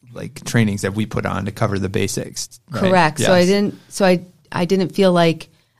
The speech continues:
Speaker 2: I was trying to figure this out on my own. You know, I felt like I had a lot of support. Um, and then, you know, it is, it is, to Julie's point, about a year long of a process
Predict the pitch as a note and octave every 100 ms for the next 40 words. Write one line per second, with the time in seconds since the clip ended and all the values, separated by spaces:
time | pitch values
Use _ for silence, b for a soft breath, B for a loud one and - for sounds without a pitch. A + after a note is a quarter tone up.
0 | _ E3+ E3 D#3+ D3+ D3 - - _ _
1 | _ _ _ _ _ _ _ _ D3 -
2 | G3 F3+ F#3 F#3 E3+ E3 F3 D#3+ - _
3 | _ _ - F3 D#3+ D3+ E3 D#3+ D3+ D#3
4 | D#3 D#3 D3+ E3 E3+ E3 D#3+ D#3 D3+ D#3+
5 | - - G#3+ F3 B B B B - F3+
6 | E3+ E3+ F3+ F#3 E3+ E3+ E3+ - F#3+ F#3+
7 | B3+ D4+ D#4 - _ _ G3+ A3 C4+ A3
8 | - G#3+ F#3 G3+ G3 - A#3 F#3 E3 E3
9 | F#3+ G3+ G3 G3 G3+ G3 F#3+ F#3+ G3 F#3+
10 | - A3 A#3 - D3+ D#3+